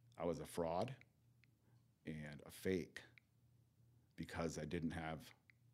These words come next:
a license from the city of Leominster. And, uh, it haunted me for a, a number of years, and just recently it really started to,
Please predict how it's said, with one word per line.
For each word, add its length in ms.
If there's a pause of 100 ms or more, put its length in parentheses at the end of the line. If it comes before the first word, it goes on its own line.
(120)
a 60
license 380
from 140
the 260
city 220
of 100
Leominster. 500 (640)
And, 500
uh, 320 (880)
it 80
haunted 340
me 120
for 220
a, 560
a 20
number 320
of 60
years, 380
and 140
just 200
recently 440
it 140
really 200
started 440
to, 180